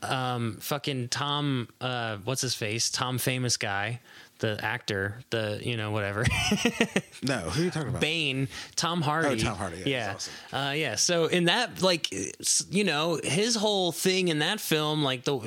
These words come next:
Speaker 1: just getting through that whole experience is, you're
Speaker 2: No, you're right.
Speaker 1: like, he, he's not, uh, so, you know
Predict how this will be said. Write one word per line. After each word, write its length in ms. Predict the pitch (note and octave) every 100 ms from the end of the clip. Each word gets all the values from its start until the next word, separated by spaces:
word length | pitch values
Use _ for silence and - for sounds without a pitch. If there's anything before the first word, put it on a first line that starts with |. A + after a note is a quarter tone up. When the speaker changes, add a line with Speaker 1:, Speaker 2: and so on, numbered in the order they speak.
| B2+
Speaker 1:
just 260 | C3 C#3+ C3+
getting 340 | C#3+ F3 F3
through 440 | C3 - F3 F#3+
that 180 | D3 C3+
whole 200 | C3 D3+
experience 920 | C3 - C3 D#3 D#3 B2 A2 - - -
is, 320 | C3+ B2 G#2+ -
you're 200 | C#3 - - - E3
Speaker 2:
No, 100 | F3
you're 180 | A3 F3+
right. 260 | E2+ F#2+ G3+ - - -
Speaker 1:
like, 220 | - E3+
he, 300 | - F#3+ - - -
he's 260 | A3+ A3+
not, 340 | A3+ A3 G#3 -
uh, 600 | D3+ C#3+ B2+ A#2 G2+ -
so, 380 | - F#3+ D#3 B2
you 160 | - F3+
know 360 | B2+ B2+ A#2